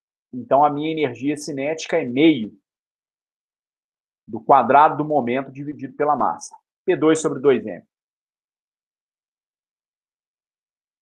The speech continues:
A energia potencial vem lá da, da lei de Hooke, né? É o velho meio de K vezes x ao quadrado.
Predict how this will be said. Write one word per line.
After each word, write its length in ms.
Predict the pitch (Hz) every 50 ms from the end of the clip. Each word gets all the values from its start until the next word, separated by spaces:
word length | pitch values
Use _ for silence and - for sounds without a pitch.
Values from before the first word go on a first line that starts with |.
| _ _ -
A 100 | 156 160
energia 320 | 180 190 170 160 196 208
potencial 680 | 214 226 220 226 233 240 233 - 220 214 220 262 254
vem 180 | 226 254 262 233
lá 200 | 180 170 170 170
da, 260 | 170 165 151 139 127
da 140 | 131 151 147
lei 180 | 143 147 156
de 140 | 160 151 180
Hooke, 320 | 139 160 247 - - - 175
né? 240 | 170 180 185 - _ _ _ _ _ _ _ _ _ -
É 60 | 160
o 100 | 226 208
velho 440 | 151 156 160 170 190 196 - - _ _ _ _ _ _ _ _ _ _ _ _ _ _ _ _ _ _ _ _ _ _ _ _ _ _ _ _ _ _ _
meio 380 | - 120 127 147 160 180 185 180
de 160 | 151 160 -
K 380 | - - 127 131 139 147 - - - - _ _ _ _ _ _ -
vezes 760 | 117 113 123 123 127 127 127 127 123 - - - - - _ _ _ _ _ _ _ _ _ _ _ _ _ _
x 240 | - - 131 123 113
ao 120 | 127 123
quadrado. 440 | - 147 131 110 104 90 80 78